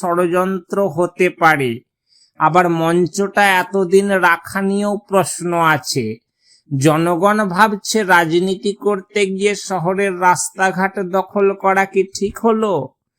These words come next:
এই জন্যই বলি, রাজনীতি এখন সার্কাসের মতো, একদিক থেকে সেনা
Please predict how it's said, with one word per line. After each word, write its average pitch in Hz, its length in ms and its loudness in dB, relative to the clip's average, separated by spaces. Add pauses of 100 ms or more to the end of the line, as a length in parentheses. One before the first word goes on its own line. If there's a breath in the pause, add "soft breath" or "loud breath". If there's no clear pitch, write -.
(260 soft breath)
এই 160 320 4
জন্যই 208 580 0
বলি, 185 720 0 (560)
রাজনীতি 165 840 0
এখন 202 320 -2
সার্কাসের 202 840 -2
মতো, 175 720 -2 (300)
একদিক 165 540 2 (120)
থেকে 185 280 -4
সেনা 202 540 0